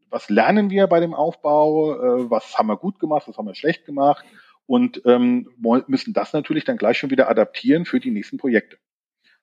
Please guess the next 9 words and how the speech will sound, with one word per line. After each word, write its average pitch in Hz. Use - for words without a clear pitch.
Also 113
es 110
sind 120
so 127
quasi 120
in 113
mehreren 127
überlappenden 113
Phasen 170